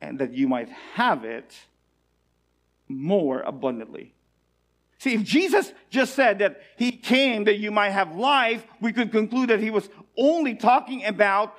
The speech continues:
his provision for eternal life. But by adding that life could be abundant, Jesus was moving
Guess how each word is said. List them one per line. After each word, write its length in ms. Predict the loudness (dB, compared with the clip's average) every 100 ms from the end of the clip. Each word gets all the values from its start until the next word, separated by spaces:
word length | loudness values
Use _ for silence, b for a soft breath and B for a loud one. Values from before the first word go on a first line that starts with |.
| B
his 160 | -2 -2
provision 560 | 0 0 2 -2 -2 -2
for 160 | -2
eternal 320 | 0 0 0 0
life. 400 | 0 0 -6 -16 B -2
But 180 | -2 2
by 280 | 2 2 -6 0
adding 480 | 2 2 0 -2 0
that 260 | 0 -2
life 480 | -6 -2 2 2 0
could 120 | -6 -4
be 120 | -4
abundant, 960 | -4 0 2 2 -2 -8 -8 -16 -20 _ _ _ _ _ _ _ _ _ _ -14
Jesus 600 | 0 2 4 2 0 0
was 220 | -2 -2
moving 960 | 0 4 6 6 4 2 0 -2 -4